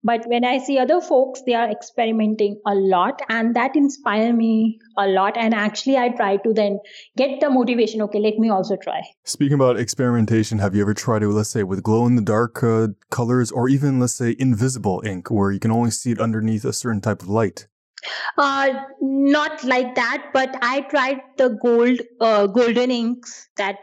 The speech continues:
Speaker 1: uh, golden leaf also. These type of calligraphy I tried.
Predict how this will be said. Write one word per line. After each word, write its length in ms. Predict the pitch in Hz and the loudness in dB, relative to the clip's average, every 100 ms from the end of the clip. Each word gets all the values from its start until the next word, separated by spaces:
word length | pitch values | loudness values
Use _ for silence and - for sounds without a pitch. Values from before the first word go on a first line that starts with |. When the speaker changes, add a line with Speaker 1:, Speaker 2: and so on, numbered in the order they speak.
| - | -4
Speaker 1:
uh, 300 | 226 208 196 | 0 2 0
golden 500 | 196 233 233 240 247 | 0 2 2 2 0
leaf 280 | 226 247 247 | 2 0 2
also. 580 | 233 214 208 240 214 220 - _ _ _ 214 | 2 2 -2 -4 -4 -4 -10 _ _ _ 2
These 440 | 262 294 294 - - | 4 4 2 -2 -2
type 280 | 233 233 | 0 0
of 160 | 254 254 | -2 -2
calligraphy 640 | 233 214 220 208 214 233 | -2 0 0 -2 0 0
I 100 | 208 | 0
tried. 480 | 208 214 185 180 | -2 -2 0 -2